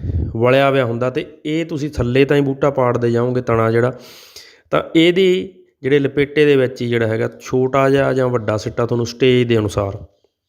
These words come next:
ਨਜ਼ਰ ਆਊਗਾ। ਅ, ਜਿਹੜਾ ਆਪਾਂ ਬੂਟਿੰਗ ਸਟੇਜ ਕਹਿ ਦਿੰਦੇ, ਅਰਲੀ ਬੂਟ ਸਟੇਜ 'ਤੇ ਬਹੁਤ ਛੋ-, ਛੋਟਾ ਜਿਹੜਾ ਸਿੱਟਾ ਬਣਨਾ ਸ਼ੁਰੂ ਹੋ ਜਾਂਦਾ,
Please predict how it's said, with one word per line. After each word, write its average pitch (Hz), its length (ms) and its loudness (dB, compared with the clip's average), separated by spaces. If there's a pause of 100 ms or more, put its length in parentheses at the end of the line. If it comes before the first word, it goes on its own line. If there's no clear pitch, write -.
(580)
ਨਜ਼ਰ 120 340 2
ਆਊਗਾ। 113 460 -2 (640)
ਅ, 113 540 -2
ਜਿਹੜਾ 117 200 2
ਆਪਾਂ 113 340 0
ਬੂਟਿੰਗ 131 400 2
ਸਟੇਜ 110 320 -2
ਕਹਿ 113 120 0
ਦਿੰਦੇ, 123 180 0
ਅਰਲੀ 127 340 -2
ਬੂਟ 123 240 0
ਸਟੇਜ 127 240 0
'ਤੇ 123 140 0
ਬਹੁਤ 110 360 0
ਛੋ-, 120 460 -4
ਛੋਟਾ 120 320 0
ਜਿਹੜਾ 120 160 0
ਸਿੱਟਾ 120 260 -4
ਬਣਨਾ 123 260 0
ਸ਼ੁਰੂ 127 200 0
ਹੋ 127 80 0
ਜਾਂਦਾ, 127 260 0